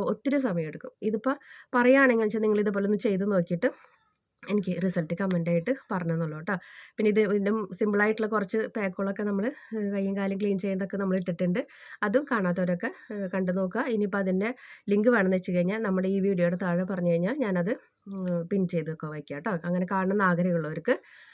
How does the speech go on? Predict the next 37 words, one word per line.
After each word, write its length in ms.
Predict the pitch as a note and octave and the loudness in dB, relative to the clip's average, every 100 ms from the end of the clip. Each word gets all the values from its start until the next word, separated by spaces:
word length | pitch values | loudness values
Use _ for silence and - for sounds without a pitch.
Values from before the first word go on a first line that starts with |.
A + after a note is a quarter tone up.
| - | -18
അപ്പൊ 160 | - C4 | -6 0
നമ്മുടെ 200 | B3+ B3+ | 4 6
ഇന്നത്തെ 240 | B3+ B3 | 6 4
കുഞ്ഞു 320 | A#3+ A#3+ B3 B3 | 0 2 4 4
വീഡിയോ 280 | A3+ G3+ G3 | 4 2 2
ആണ്. 160 | G#3+ C#4+ - | 0 -4 -6
വീഡിയോ 220 | G#3 F#3 | -2 -2
ഇഷ്ടപ്പെട്ടെങ്കിൽ 460 | F3+ F#3+ F3+ G3 | -2 -4 -2 -2
ലൈക്ക് 200 | F#3 F3 | 0 0
ചെയ്യുക, 220 | - F3 F3 | 0 -2 0
ഷെയർ 200 | F3+ E3+ | -2 0
ചെയ്യുക, 200 | F3 F3 | 0 -2
കമന്റ് 340 | F3 E3+ E3+ | -4 -2 -2
ചെയ്യുക. 240 | E3+ G#3+ - _ _ G3 | -2 -2 -6 _ _ -4
ഇന്നലത്തെ 320 | F#3+ F3 F#3 | -2 0 -2
പാക്ക് 380 | F#3+ F3 F3+ C4+ - - - - - - | 0 0 0 -4 -4 -14 -20 -20 -20 -2
കാണാത്തവരും 800 | F#3 F3 F#3 F3+ G3+ F3+ G3+ - _ | 2 2 2 0 2 4 2 -2 _
ഇടാത്തവരും 580 | G3 F#3+ A3 A3 A3 G#3 | -2 0 0 2 0 2
ഉണ്ടെങ്കിൽ 320 | G3 F3+ E3+ - - - | 0 2 2 0 -6 -8
ഒന്ന് 220 | F#3 F#3 | -4 -2
ഇട്ട് 320 | F#3 F3 - | -2 -4 0
നോക്കുക 360 | C4 G3 D#3+ D#3+ | 4 4 0 -4
ട്ടോ. 140 | E3+ F3+ - | -2 -4 -2
നല്ല 280 | F3 F3+ F#3+ | -4 -2 -4
കിടു 280 | - A3 B3 | -4 -2 0
റിസൾട്ടാണ്. 500 | A#3+ F3+ E3 E3+ F#3 | 0 0 -2 -4 -4
സിമ്പിൾ 420 | - B3+ C4+ D4+ | -4 -2 0 0
ആണെങ്കിലും 420 | B3 G#3+ G#3 B3+ - _ _ | -2 0 0 -2 -8 _ _
കിടു 180 | B3 A3+ | -4 -2
റിസൾട്ടാണ് 480 | E3+ - D3 D#3 D#3+ | -4 -8 -12 -12 -8
ട്ടോ. 160 | F3+ F3 - - - - - - | -6 -6 -10 -20 -20 -20 -20 -14
അപ്പൊ 120 | A3 | 0
അടുത്തൊരു 260 | B3 A3+ A#3 | 2 4 2
കിടു 180 | A3+ G#3 | 2 2
വീഡിയോ 200 | G#3 G3+ | 2 0
ആയിട്ട് 160 | F#3+ | 0
വരുന്നവരേക്കും 560 | G3 F3+ F3+ F3+ F3 C4 | -2 0 0 0 -2 -6